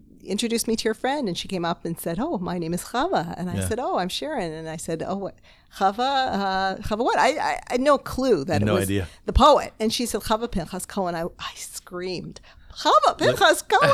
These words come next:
Speaker 1: I can't believe it. I love your poetry. I teach it in Canada." And then she started screaming and
Speaker 2: Yeah.
Speaker 1: jumping up and down. "You teach my poems in Canada? I
Speaker 2: Yeah.
Speaker 1: can't believe it." And we were hugging each other and jumping up and down.
Speaker 2: Yeah, what are the chances,
Speaker 1: <laughs> What are
Speaker 2: right?
Speaker 1: the chances? Like, we
Speaker 2: Right.
Speaker 1: just couldn't believe it.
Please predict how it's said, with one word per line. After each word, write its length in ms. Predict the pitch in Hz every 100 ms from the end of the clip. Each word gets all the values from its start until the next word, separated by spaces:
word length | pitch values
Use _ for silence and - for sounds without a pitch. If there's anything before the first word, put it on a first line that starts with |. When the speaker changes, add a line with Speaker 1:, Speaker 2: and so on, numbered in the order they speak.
| 440
Speaker 1:
I 120 | -
can't 180 | 381 349
believe 420 | 370 349 370 587 679
it. 80 | 294
I 100 | 262
love 240 | 277 302
your 120 | 381 302
poetry. 440 | 427 523 523 311
I 80 | 220
teach 260 | - 480 -
it 100 | 233
in 60 |
Canada." 320 | 208 330 359
And 80 | 214
then 100 | 220
she 280 | 226 - 349 494
started 460 | - 226 175 185
screaming 360 | - 196 190 202
and 80 | 208
Speaker 2:
Yeah. 40 |
Speaker 1:
jumping 320 | 214 240 349 220
up 140 | 208
and 100 | 220
down. 180 | 196 190 - - -
"You 120 | 247
teach 400 | 233 - 466 -
my 120 | 359 269
poems 460 | - 277 453 -
in 120 | 220
Canada? 400 | 208 - 165 247 539 571 831
I 60 | 285
Speaker 2:
Yeah. 100 | 107
Speaker 1:
can't 200 | 101 92
believe 320 | 220 247 311
it." 80 | 285
And 80 | 226
we 100 | 226
were 100 | 226 226 -
hugging 400 | 302 330 233 175
each 180 | 165
other 320 | 160 151 - -
and 160 | 196 190
jumping 300 | 214 208 180
up 120 | 165
and 100 | -
down. 220 | - 117 - -
Speaker 2:
Yeah, 280 | - 127 123
what 180 | 135 143
are 60 | 147
the 120 | 127
chances, 440 | - 120 120 320
Speaker 1:
<laughs> 60 | 440
What 120 | 349
are 40 | -
Speaker 2:
right? 80 | 302
Speaker 1:
the 80 |
chances? 420 | - 240 151 - -
Like, 120 | -
we 100 | 294
Speaker 2:
Right. 60 | 214
Speaker 1:
just 300 | 339 - -
couldn't 520 | - 370 339 339 -
believe 340 | 240 202 165
it. 160 | -